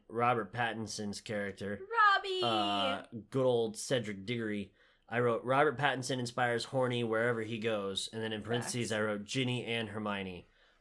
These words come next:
Speaker 1: uh, because I guess they saw him and went,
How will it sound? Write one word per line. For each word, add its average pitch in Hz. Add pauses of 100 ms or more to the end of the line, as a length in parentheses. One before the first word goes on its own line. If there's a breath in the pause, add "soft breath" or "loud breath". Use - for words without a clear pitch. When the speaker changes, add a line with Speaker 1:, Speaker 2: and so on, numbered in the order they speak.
(140)
Speaker 1:
uh, 101 (260)
because 107
I 113
guess 107
they 113
saw 113
him 123
and 135
went, 135